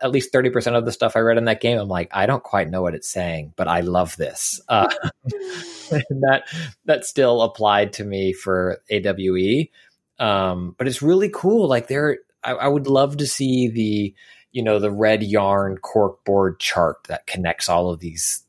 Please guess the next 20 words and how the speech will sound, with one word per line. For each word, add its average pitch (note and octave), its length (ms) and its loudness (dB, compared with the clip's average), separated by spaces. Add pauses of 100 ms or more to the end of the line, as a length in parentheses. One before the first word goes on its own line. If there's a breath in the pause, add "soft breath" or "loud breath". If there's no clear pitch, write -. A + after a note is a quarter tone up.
things F2 580 -2 (140)
wherever G2+ 480 2
it F#2 100 0
is F2+ 220 0
in F2 80 -2
whatever F2 340 0
office E2+ 420 -2
or D#2+ 80 -8
home, F2 500 -6 (420 loud breath)
because F#2+ 420 -2
the G2+ 80 -2
way G#2 240 2
all G2 180 6
of F#2+ 80 -4
this F#2+ 120 -4
stuff F#2+ 200 -4
kind F#2+ 220 -6
of F#2+ 60 -6
interconnects G2 800 -4
and F2+ 240 -4